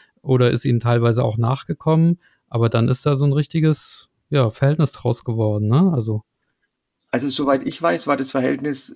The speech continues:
Speaker 2: noch weit früher bei der Olympiade in Leipzig. Das war immer so ein bisschen väterliches Verhältnis. Der war auch oft in Bamberg früher schon und hat, äh, der Lothar, beim Lothar Schmidt da gewohnt und hat, äh, bei Turnieren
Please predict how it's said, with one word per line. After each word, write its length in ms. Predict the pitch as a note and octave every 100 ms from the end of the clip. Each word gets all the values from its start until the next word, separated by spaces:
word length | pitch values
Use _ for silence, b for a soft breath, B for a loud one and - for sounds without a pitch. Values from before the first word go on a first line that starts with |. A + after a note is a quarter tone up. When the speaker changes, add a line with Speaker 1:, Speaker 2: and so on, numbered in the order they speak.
| -
Speaker 2:
noch 300 | C3 A#2 A2
weit 240 | A2+ B2+
früher 400 | - A#2+ C#3+ C3+
bei 120 | B2
der 140 | G#2+ G#2+
Olympiade 400 | A2+ A2 G#2+ A#2
in 80 | G#2
Leipzig. 580 | G#2 - - C3 - B B
Das 120 | A2
war 80 | A2+
immer 160 | A#2+ C#3
so 140 | C3+
ein 100 | B2
bisschen 300 | A#2+ B2+ A#2
väterliches 560 | - G#2 A#2 G#2+ A2 G#2
Verhältnis. 580 | G2+ G2 G2 G#2 G2 -
Der 220 | G2 F#2
war 320 | G2+ G2+ G2 B B B _ _ _
auch 480 | - - A2+ - -
oft 340 | - G2+ A2 -
in 220 | A2 G#2+
Bamberg 540 | - A#2+ B2 A#2 A2+
früher 640 | - - - - B2+ C#3+ B2+
schon 380 | A#2+ A#2 A#2 - b b _
und 320 | A2+ A2+ G#2+
hat, 340 | G#2+ - - -
äh, 440 | G#2+ G#2 G#2 G#2 G2 _ _ _ -
der 240 | - A#2
Lothar, 260 | A2 A2+ A2+
beim 220 | A2+ G#2+
Lothar 220 | A2 A2
Schmidt 320 | - A2+ - _ _ -
da 340 | G2+ G#2+ G#2 G#2+
gewohnt 480 | A2 G2 G#2+ A2
und 180 | G#2+ G#2
hat, 200 | G#2 -
äh, 180 | F2+ G2+
bei 180 | - G2+
Turnieren 640 | - G#2 A2 A2+ A2 G#2